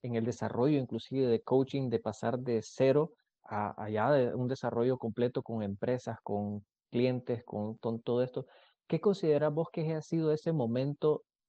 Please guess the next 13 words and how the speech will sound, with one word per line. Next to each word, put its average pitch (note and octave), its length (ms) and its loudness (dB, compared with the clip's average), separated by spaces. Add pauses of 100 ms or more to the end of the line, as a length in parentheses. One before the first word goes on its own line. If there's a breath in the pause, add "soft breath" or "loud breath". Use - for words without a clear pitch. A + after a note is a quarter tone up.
(140)
más D3+ 180 2
difícil? A#2 560 -4
Inclusive D#3+ 640 0
el D3 80 2
momento C3 380 0
donde C#3+ 160 2
vos B2+ 180 0
dijiste C3+ 500 -6
o B2 140 2
dudaste B2+ 640 0 (320)
que - 80 -4
si - 160 -4
hubie-, C3 340 2